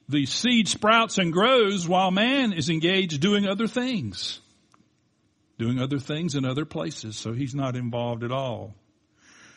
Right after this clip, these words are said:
And the point of that is, we don't need to understand how the seed grows. We just need to understand that it does. We don't need to understand what happens in somebody's heart when we've, when we've sown seed of the kingdom in their heart.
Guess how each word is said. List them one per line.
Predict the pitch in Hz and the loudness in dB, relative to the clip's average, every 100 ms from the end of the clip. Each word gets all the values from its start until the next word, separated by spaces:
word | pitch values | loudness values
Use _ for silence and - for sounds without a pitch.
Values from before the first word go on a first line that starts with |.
| _ _ - | _ _ 0
And | 214 | 2
the | 202 | 2
point | - 349 349 | 4 4 4
of | 190 | 4
that | 139 123 | 4 2
is, | 131 160 | 0 0
we | 175 339 | 2 2
don't | 330 180 | 2 0
need | 180 208 170 | 2 2 2
to | |
understand | 160 180 151 - - 170 202 202 208 - _ - - - | 0 -2 -2 -4 -2 0 2 2 0 -6 _ -20 -16 -2
how | 151 | 2
the | 180 | 2
seed | - 185 190 | 0 -2 -2
grows. | 160 185 208 196 | -2 0 0 -2
We | 156 | -4
just | 180 220 - | -2 -4 -2
need | 175 | -2
to | 143 | -2
understand | 156 160 - 156 165 | -4 -6 -8 -4 -4
that | 131 143 | -2 -2
it | 170 | -4
does. | 185 214 156 - - - - - - | -4 -4 -6 -10 -16 -18 -20 -12 0
We | 214 | 2
don't | 339 269 | 2 2
need | 208 208 | 0 2
to | 175 | 2
understand | 185 165 - 196 214 | 0 -2 -2 -2 0
what | 170 147 151 | 0 0 -2
happens | 131 214 233 180 151 | 0 0 2 0 0
in | |
somebody's | 143 175 156 135 113 | -2 -2 0 -2 -4
heart | - 147 160 262 - - _ | -6 -2 0 -2 -8 -20 _
when | - 156 | -4 0
we've, | 165 165 - - | 0 0 -6 -10
when | 151 151 | -4 -2
we've | 165 185 | -2 -2
sown | - 156 147 | -2 -2 -2
seed | - - 165 190 226 | -4 -2 0 2 0
of | 165 | 0
the | 120 | -4
kingdom | - 160 196 220 | -2 0 0 0
in | 170 | -2
their | 151 131 | -2 -2
heart. | 139 233 | 0 0